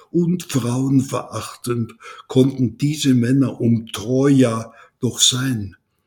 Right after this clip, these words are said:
Und wir nannten sie einst Helden. Ich sage jetzt nicht, was alles mir dazu einfällt. Und ich lese auch den gefesselten Prometheus.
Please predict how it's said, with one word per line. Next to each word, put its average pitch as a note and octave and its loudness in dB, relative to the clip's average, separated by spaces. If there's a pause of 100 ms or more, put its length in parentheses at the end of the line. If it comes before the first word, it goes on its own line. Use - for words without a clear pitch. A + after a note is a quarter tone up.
(140)
Und F#2 -6
wir G#2+ -2
nannten A2+ -6
sie A2 -4
einst A2 -8 (280)
Helden. C#3+ -6 (1500)
Ich B2+ 2
sage F3 4
jetzt D3 2
nicht, - -2
was C3+ 0
alles C3+ 4
mir C3 6
dazu A#2 0
einfällt. - -10 (1500)
Und D3 2
ich B2 0
lese D#3 6
auch C3 -2
den B2+ 4
gefesselten B2+ 0
Prometheus. - -4